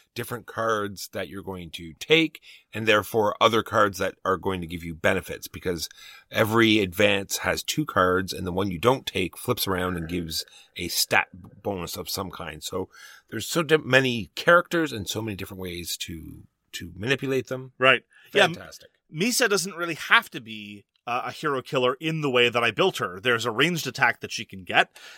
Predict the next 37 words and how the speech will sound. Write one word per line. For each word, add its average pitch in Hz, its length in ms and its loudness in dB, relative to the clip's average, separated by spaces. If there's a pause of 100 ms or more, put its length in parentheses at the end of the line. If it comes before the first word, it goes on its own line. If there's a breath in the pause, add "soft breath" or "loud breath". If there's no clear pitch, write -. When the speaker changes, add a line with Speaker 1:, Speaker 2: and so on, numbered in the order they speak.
Speaker 2:
and 113 100 -2
there 127 100 6
are 135 60 2
other 160 220 6
abilities. 110 580 -4 (320 soft breath)
But 151 380 6
given 190 420 6
the 180 100 0
fact 156 340 4
that - 100 -20
the 123 100 0
ranged 143 460 0
ability 127 380 2
wouldn't 135 400 -4
help 139 240 -6
me 131 140 -6
go 120 200 4
after 120 300 2
new 113 180 -4
targets, 165 520 -2 (180)
given 156 480 2
the 139 80 2
table 156 420 -6
setup, 190 400 2 (260 loud breath)
I 135 120 6
knew, 170 480 4
or 156 180 0
at 160 60 -6
least 165 160 -2
I 127 80 4
felt, 240 500 6
I'm 131 120 -4
sure 196 320 0
ex-, - 240 -6 (100)
the, 139 280 -6
the 131 140 4
experienced 131 760 -4